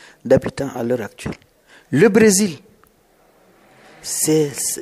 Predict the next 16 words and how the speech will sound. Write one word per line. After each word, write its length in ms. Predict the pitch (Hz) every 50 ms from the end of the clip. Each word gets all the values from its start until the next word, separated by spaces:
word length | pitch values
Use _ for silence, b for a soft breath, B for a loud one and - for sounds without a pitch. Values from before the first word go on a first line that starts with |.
| -
la, 240 | - 147 160 175 180
l'Union 400 | 175 165 190 208 208 208 202 196
soviétique, 560 | 190 - 185 175 170 185 190 185 - 165 - - - - -
la 180 | 120 135 160
Russie. 400 | 170 180 180 170 165 175 151 101 - _ _ _ _ _ _ _ b b b b b b b b b b
Voilà 280 | - 101 120 127 147 151
des 180 | 147 - 101 95
pays 280 | - - 110 104 107 107
qui 160 | - - 80
peuvent 240 | - - 101 90 -
se 140 | - -
développer. 600 | 85 67 71 78 73 69 67 - - - - - - - _ _ _ - _ _ _ _ _ B B B B
C'est 200 | - - - 233 226
pourquoi 400 | - 156 - - - - 139 - - _ _ _ _ _ _ _ b b b b b b b b b b b -
les 300 | 123 180 226 202 175 175
Européens 480 | 160 131 110 - - 98 85 73 62